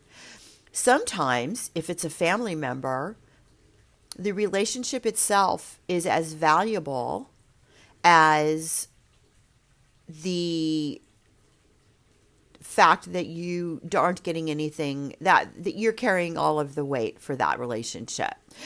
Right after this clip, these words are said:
So if you are the one that's making all of the overtures and you are the one that's the, the doer in the relationship, you're the one that reaches out, you're the one that goes to s-, the things, you're the one that makes the calls,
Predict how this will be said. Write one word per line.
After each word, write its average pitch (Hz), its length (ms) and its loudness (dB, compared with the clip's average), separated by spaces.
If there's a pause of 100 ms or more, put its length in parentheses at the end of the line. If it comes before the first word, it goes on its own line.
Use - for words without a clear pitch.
(160)
So 233 120 2
if 202 160 4
you 226 380 -2
are 320 100 -2
the 302 100 -4
one 202 260 -2
that's 185 200 -8
making 175 300 -6
all 156 180 0
of 185 100 -4
the - 120 -6
overtures 160 600 -4
and 139 180 -6
you 180 300 -4
are 226 100 2
the 226 120 -4
one 156 480 -2 (480)
that's - 280 0
the, 175 320 -6 (100)
the 170 140 -4
doer 202 580 0
in 170 220 0
the 180 80 -4
relationship, 147 760 -4
you're 170 220 -4
the 185 80 -10
one 180 180 -4
that - 120 -10
reaches 170 340 -6
out, 131 240 0
you're 165 180 -4
the 180 100 -8
one 175 180 -6
that 165 120 -8
goes 165 260 -2
to 165 100 -10
s-, - 100 -6
the 170 160 -8
things, 123 500 -6
you're 185 180 -6
the 185 100 -8
one 175 200 -6
that 175 100 -10
makes 170 240 -4
the 180 80 -8
calls, 120 320 -2